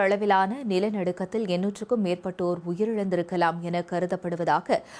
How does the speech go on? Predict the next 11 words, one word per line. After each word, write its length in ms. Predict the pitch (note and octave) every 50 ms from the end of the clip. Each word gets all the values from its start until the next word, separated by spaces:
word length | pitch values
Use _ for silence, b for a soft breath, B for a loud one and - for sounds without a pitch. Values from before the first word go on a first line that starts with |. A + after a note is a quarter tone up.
| B B A3
அந்நாட்டில் 420 | G#3 G3+ G3+ G3 G3+ G3+ A3 G#3+ F#3 F#3+
உள்ள 200 | F3 F3 G3+ A#3+ B3+ B3+ A#3+
தாலிபான் 420 | G3 G3 G3+ A3 G#3+ A3 G#3 F#3 - -
அரசு 300 | F3+ F#3+ G3 F#3 - F#3 F#3 F#3 -
தெரிவித்துள்ளது. 680 | F3+ E3 - D3+ D3+ - D#3 D#3+ D#3+ D#3 D3 - - - B B B B B B C#4+
இரண்டாயிரத்து 640 | C#4+ C#4 C4+ C4+ C4+ C4 B3+ B3+ A#3+ A#3 A#3+ B3 - - G3 G3+
ஐநூற்றுக்கும் 520 | G#3+ A3 A3 A3 - A#3 - C#4+ C#4 C4+ A3
மேற்பட்டோர் 520 | G3 G#3+ A3 G#3 F#3+ G3 G#3 F#3+ F#3+ F#3+ -
காயமடைந்திருப்பதாகவும் 1200 | G3 F3 F#3 F#3+ G3+ G3+ G3+ F#3 F3+ F3+ F3+ E3+ F3 F3 F3+ E3+ E3+ E3+ E3+ - F3 F3 F#3 A3 B3+ -
கருதப்படுகிறது. 840 | A#3 G#3 G#3 G#3 G3 F#3 - E3+ D#3 D#3+ D3+ F3 F3 F3 F3 E3+ E3+ - B B B B B B G#3
நிலநடுக்கத்தின் 760 | G#3 A3 A#3 A#3+ A#3 A3+ G3+ G3 F#3+ - F#3+ F#3+ F#3+ F#3 F3+